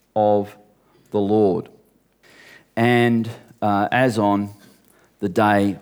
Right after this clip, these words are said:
of the festival." Now, what Jeremiah is going to do as we go through this is going to target, really identify these three categories of, of leaders that didn't do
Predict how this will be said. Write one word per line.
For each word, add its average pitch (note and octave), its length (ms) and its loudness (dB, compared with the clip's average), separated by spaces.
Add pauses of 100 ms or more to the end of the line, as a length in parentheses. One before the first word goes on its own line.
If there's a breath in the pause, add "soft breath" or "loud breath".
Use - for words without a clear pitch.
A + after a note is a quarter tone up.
of F2+ 180 -4
the F2+ 60 -12
festival." E2+ 580 -8 (800 soft breath)
Now, D3 280 0 (340 loud breath)
what B3 240 0
Jeremiah D#3+ 500 2
is B2+ 140 -2
going C#3 200 0
to C3 60 0
do A2 180 -2
as A2 180 -2
we G#2+ 100 -4
go C#3 400 2 (480 loud breath)
through C3 360 0
this A2 460 -2 (1400 soft breath)
is C3 180 -2
going F3 380 0
to D3 360 2 (180)
target, E3+ 840 -2 (220)
really D3+ 240 4
identify C3 580 0
these F3+ 340 -2
three D3 300 -2
categories A2+ 560 -2
of, G2 160 -4 (400 soft breath)
of F#2+ 180 -4
leaders G#2 600 -2
that G#2 380 -2 (500 soft breath)
didn't D#3 460 0
do A#2 500 2